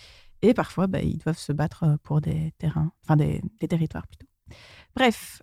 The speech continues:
le job de Pascalone, c'est d'acheter au plus bas les productions de fruits et légumes des paysans du coin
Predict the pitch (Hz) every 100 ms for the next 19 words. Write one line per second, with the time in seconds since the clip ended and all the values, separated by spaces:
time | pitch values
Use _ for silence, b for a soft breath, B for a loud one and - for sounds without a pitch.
0 | _ 214 240 185 175 185 - 180 185 -
1 | 170 160 170 214 233 - - 175 - 170
2 | 175 180 165 - _ - 208 - 170 165
3 | - _ _ - 170 - 170 160 170 -
4 | 180 165 165 165 165 165 170 160 147 151
5 | 143 - 214